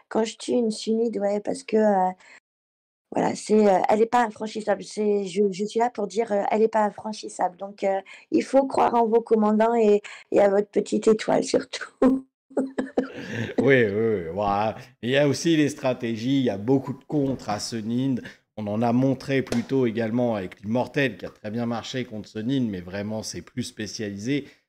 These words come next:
Speaker 2: Mais c'est vrai que les commandants D P S peuvent fonctionner. Maintenant, il faut vous adapter avec ce que vous avez aussi. Et justement, parce que là, toi, ton Aragorn est R vingt-deux, comme on l'a vu.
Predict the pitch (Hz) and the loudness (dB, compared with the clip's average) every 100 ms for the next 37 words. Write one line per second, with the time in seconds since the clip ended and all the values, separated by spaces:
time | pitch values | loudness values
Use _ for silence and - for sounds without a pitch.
0 | _ 87 - 120 135 135 110 - 101 107 | _ -12 -2 2 2 0 -6 -6 -6 -2
1 | 117 110 113 117 117 120 117 - - 131 | -2 -2 -4 -4 -2 -2 -2 -6 -6 0
2 | 123 90 - 101 92 - 107 139 135 127 | 0 -2 -10 -10 -8 -8 -4 -2 -4 -8
3 | _ _ - 101 95 113 131 135 - _ | _ _ -10 -8 -6 -2 0 0 -4 _
4 | _ _ _ _ 147 120 135 123 123 127 | _ _ _ _ -8 -4 -2 0 2 2
5 | 120 113 143 127 110 98 - 107 101 104 | 2 0 0 0 0 -6 -10 -8 -4 -4
6 | 113 139 123 - 95 - _ _ 101 113 | 0 0 0 -4 -12 -14 _ _ -6 -2
7 | 160 139 - 147 131 101 76 92 110 113 | -2 -2 2 2 2 -2 -4 -6 -2 -2
8 | - 120 104 - - 127 143 123 - 156 | -4 -4 -4 -6 -2 2 4 2 0 4
9 | 147 123 - 117 123 117 123 120 143 135 | 4 4 -4 -2 0 0 0 2 4 4
10 | 117 98 - 120 120 - 131 117 110 107 | 0 -4 -6 -6 -6 -2 0 0 -2 -4
11 | 110 143 180 185 110 107 104 101 104 110 | -2 4 4 4 -2 -6 -6 -4 -4 -4
12 | 185 202 | -4 -4